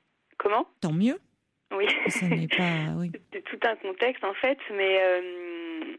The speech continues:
Speaker 1: là, j'ai pris conscience, en fait, que, enfin, j'ai vécu une expérience un peu traumatisante ces derniers mois, c'est-à-dire que je suis allée rejoindre mon dernier copain, euh,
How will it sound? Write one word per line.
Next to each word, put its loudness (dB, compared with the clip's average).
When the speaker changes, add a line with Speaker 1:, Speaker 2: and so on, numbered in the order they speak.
Speaker 1:
là, 2
j'ai -2
pris -4
conscience, -2
en -4
fait, 0
que, -4
enfin, 0
j'ai 2
vécu 0
une -2
expérience -2
un -4
peu -8
traumatisante -6
ces 0
derniers 0
mois, 0
c'est-à-dire 0
que -8
je -4
suis 2
allée 4
rejoindre -2
mon -8
dernier 0
copain, -2
euh, -2